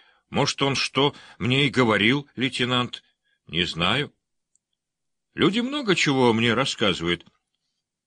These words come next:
Только большая часть в одно ухо влетает, в другое вылетает". С серьёзной миной...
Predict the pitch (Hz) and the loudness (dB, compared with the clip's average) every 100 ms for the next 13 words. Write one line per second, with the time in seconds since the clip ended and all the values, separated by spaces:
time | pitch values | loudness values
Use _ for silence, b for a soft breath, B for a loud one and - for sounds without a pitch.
0 | _ b b b 160 165 165 160 _ _ | _ b b b 0 4 2 2 _ _
1 | _ b b b b 123 190 170 175 - | _ b b b b 0 2 2 2 4
2 | 180 - - B B 113 160 147 180 180 | 2 2 -4 B B 2 2 2 2 2
3 | 190 180 - 170 185 - 220 214 170 - | 0 -2 0 0 0 0 0 0 -2 -4
4 | B 120 139 147 147 196 180 160 B B | B -2 0 0 2 4 4 2 B B
5 | 151 143 113 107 107 104 - _ _ _ | 2 2 2 2 2 -2 -8 _ _ _
6 | _ _ _ _ _ _ _ _ _ _ | _ _ _ _ _ _ _ _ _ _
7 | _ _ _ _ - - 95 101 110 87 | _ _ _ _ -10 -2 2 4 4 2
8 | 92 90 139 175 170 | 0 0 2 2 -2